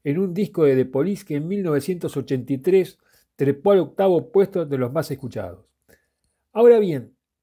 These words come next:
quizás lo más curioso, lo, la, la particularidad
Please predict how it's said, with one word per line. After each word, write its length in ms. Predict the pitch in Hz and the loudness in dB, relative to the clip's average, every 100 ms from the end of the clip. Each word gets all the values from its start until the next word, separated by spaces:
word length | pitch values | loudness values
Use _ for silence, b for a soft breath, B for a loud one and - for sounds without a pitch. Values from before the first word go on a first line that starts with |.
| _ _ | _ _
quizás 400 | - 208 - 254 | -14 -10 -4 -2
lo 160 | 214 170 | 0 -2
más 200 | 190 180 | -2 -8
curioso, 680 | - 139 170 185 147 - 113 | -8 -8 -2 0 -2 -6 -6
lo, 160 | 117 123 | -4 -2
la, 120 | 131 | -2
la 200 | 135 139 | -4 -2
particularidad 840 | 139 131 127 131 147 202 208 - | -2 -2 -6 -4 -2 0 -2 -6